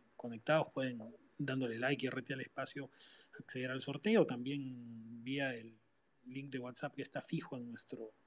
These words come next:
nuestra cuenta de Twitter en la parte superior. Pueden, eh, si quieren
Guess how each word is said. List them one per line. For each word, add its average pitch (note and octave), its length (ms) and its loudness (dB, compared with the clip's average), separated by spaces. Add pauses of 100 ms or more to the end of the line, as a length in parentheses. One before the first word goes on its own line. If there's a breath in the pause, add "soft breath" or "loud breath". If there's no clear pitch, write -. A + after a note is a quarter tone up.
(120)
nuestra C3 300 -4
cuenta C#3 240 2
de C3 80 2
Twitter C#3+ 260 2
en B2+ 80 0
la A#2+ 80 -2
parte C3 240 -2
superior. D#3+ 540 4 (640 loud breath)
Pueden, C#3 540 2
eh, A2+ 260 -8 (460)
si - 140 -16
quieren A#2 760 0